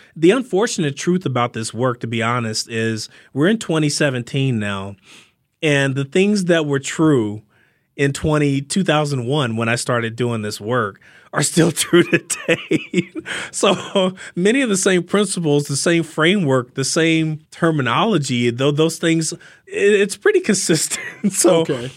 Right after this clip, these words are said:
Speaker 1: I, I would say, yes, y-, you gotta read, you gotta, you gotta learn.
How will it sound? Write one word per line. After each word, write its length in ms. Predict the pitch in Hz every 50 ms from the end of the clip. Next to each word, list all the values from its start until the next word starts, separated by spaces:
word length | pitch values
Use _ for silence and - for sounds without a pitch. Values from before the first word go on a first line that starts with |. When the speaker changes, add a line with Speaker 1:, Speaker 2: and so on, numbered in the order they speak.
| - - -
Speaker 1:
I, 220 | 208 202 214 247
I 20 | 277
would 180 | 320 339 - -
say, 140 | - 226 202
yes, 380 | 208 208 185 151 151 156 165 170
y-, 60 | 196
you 280 | 214 214 233 254 247
gotta 260 | 233 269 294 294 339 226
read, 520 | 170 151 147 147 143 135 120 113 107 117
you 80 | 143 156
gotta, 260 | 233 240 247 240 196
you 120 | 175 185 202
gotta 180 | 254 254 233
learn. 520 | 165 135 127 135 139 143 147 147 151 156